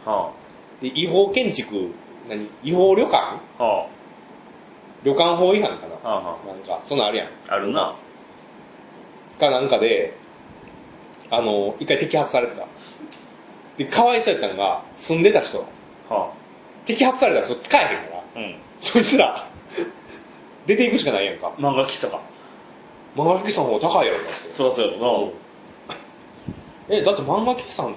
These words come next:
Speaker 2: 難民って言うけど、あれ一日何本ぐらいなの？
Speaker 1: 場所によるけど、どうなんやろ、二千円とか。
Speaker 2: 一日二千円とかやろ？
Speaker 1: 二三千円とかなのかな。
Speaker 2: あれって普通にアパート借りた方が安いんじゃね？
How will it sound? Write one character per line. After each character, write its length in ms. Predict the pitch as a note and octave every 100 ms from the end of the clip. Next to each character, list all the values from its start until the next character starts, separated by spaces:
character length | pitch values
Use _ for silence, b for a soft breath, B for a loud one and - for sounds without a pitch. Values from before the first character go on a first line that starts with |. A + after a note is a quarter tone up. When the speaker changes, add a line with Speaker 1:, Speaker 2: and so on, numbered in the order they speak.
| A2+
Speaker 2:
難 240 | C#3+ E3+
民 140 | E3+ E3
っ 20 |
て 80 | G2+
言 80 |
う 40 | F2
け 80 | F2+
ど、 160 | F2+
あ 40 | A#2+
れ 120 | -
一 240 | G3+ D#4+ E4
日 140 | D#4+
何 280 | G2+ G#2+ A2
本 120 | C3+
ぐ 40 |
ら 100 | B3
い 40 | G#3
な 60 |
の？ 20 | - - - B B B B B B - - -
Speaker 1:
場 120 | A2+
所 180 | - C#3+
に 120 | D#3
よ 580 | D3+ E3+ G3 G#3 G#3+ A3
る 60 | G3+
け 140 | A3+
ど、 100 | G#3 F#3 D#3 C#3 C3+ C3 B2+ B2 B2 B2 A#2 - - -
ど 60 |
う 40 | D3 B3
な 240 | A3 D#3
ん 20 |
や 60 | B2+
ろ、 80 | A#2+
二 140 | A#2
千 460 | A#2+ G3 G#3+ E3 C3+
円 40 |
と 60 | A#2
か。 560 | G#2 G2 F#2+ F#2 F2+ F#2
Speaker 2:
一 120 | E3+ G3+
日 120 | G3 C#3
二 100 | B2+
千 140 | F3+
円 60 | B2+
と 60 |
か 40 | G2
や 60 |
ろ？ 260 | F2 B2+ - - - - - - - -
Speaker 1:
二 60 | G#2
三 340 | - G#2 A2
千 120 | A2+
円 60 | A#2
と 60 | G2+
か 100 | C3+
な 160 | B2
の 120 | G2+
か 80 | F2+
な。 340 | A#2 C#3 G2 -
Speaker 2:
あ 120 | E4+
れ 100 | A4
っ 140 | - - -
て 120 | -
普 120 | -
通 160 | - C#4
に 60 |
ア 60 | A3+
パ 120 | -
ー 60 | -
ト 80 |
借 140 | A2 C3
り 60 |
た 40 | -
方 80 | G#2
が 40 |
安 240 | G#2 - C4+
い 60 |
ん 60 | C#4+
じ 80 | F4
ゃ 40 |
ね？ 100 | G4